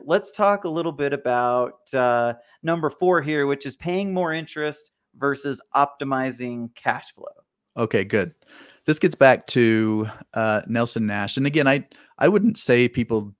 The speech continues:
Speaker 2: wouldn't benefit from, from reading, you know, N-, Nelson Nash or whatever. Uh,
Speaker 1: I
Speaker 2: I think
Speaker 1: would.
Speaker 2: there are some good principles. <laughs> Okay,
Speaker 1: <laughs>
Speaker 2: but
Speaker 1: I, I
Speaker 2: so
Speaker 1: hate that book, Rod. No offense, Nelson
Speaker 2: <laughs>
Speaker 1: Ba-, Nash, but that book is a disaster.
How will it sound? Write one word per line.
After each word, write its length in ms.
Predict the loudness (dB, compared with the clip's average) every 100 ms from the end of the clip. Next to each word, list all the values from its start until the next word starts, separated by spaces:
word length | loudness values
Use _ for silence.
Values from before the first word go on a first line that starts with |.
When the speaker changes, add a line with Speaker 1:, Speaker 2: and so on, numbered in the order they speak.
| _ _ -4
Speaker 2:
wouldn't 280 | -2 0 0
benefit 440 | -2 0 -2 -4
from, 460 | -2 -2 -2 -6 -10 _
from 220 | -6 -2
reading, 460 | -2 -2 -2 -4 -8 _
you 100 | -8 -4
know, 100 | -4
N-, 60 |
Nelson 300 | -4 -6 -4
Nash 280 | -2 -2 -2
or 40 | -4
whatever. 500 | -2 0 -2 -4 -10 -10
Uh, 60 | -4
Speaker 1:
I 160 | 2
Speaker 2:
I 20 |
think 80 | 2
Speaker 1:
would. 180 | 2 0
Speaker 2:
there 140 | -2
are 40 | -2
some 200 | -4 -4
good 180 | -4 -4
principles. 560 | -4 -6 -10 -12 -14 _
<laughs> 40 | -10 -8 -8 -10 -16 -16 -8 0
Okay, 140 | 2 0 -4
Speaker 1:
<laughs> 160 | 0 8
Speaker 2:
but 240 | 8 8 4
Speaker 1:
I, 20 |
I 40 |
Speaker 2:
so 80 | 4
Speaker 1:
hate 220 | 4 2 0
that 200 | 0 0
book, 220 | -6 -4
Rod. 240 | -4 -2
No 80 | 0
offense, 420 | 0 0 -4 -6
Nelson 300 | -6 -4 -4
Speaker 2:
<laughs> 20 |
Speaker 1:
Ba-, 200 | -2 -4 -4
Nash, 400 | -6 -4 -4 -8
but 120 | -8
that 180 | -6 -4
book 200 | -6 -6
is 140 | -8
a 60 | -8
disaster. 720 | -12 -12 -14 -16 -18 -18 -20